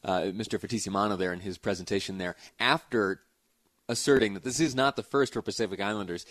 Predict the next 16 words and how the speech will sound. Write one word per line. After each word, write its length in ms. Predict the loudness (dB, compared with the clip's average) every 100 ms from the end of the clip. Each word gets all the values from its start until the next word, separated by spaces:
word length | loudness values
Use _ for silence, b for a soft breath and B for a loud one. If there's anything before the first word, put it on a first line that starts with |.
| B
he 100 | B
went 200 | 4 4
back 200 | 4 0
in 80 | -2
time 340 | -4 -2 -2 -2
and 80 |
talked 320 | -2 0 0 -2
about, 380 | -4 -4 -4 -10 B B
uh, 180 | -6 -2
how, 440 | 0 2 2 0 _ _ -18 -10
uh, 200 | -8 -6
th-, 220 | -8 -6
that 240 | -4 -4
community 440 | -8 -6 -6 -6 -6
has 200 | -8 -6
battled, 500 | -4 -2 -4 -6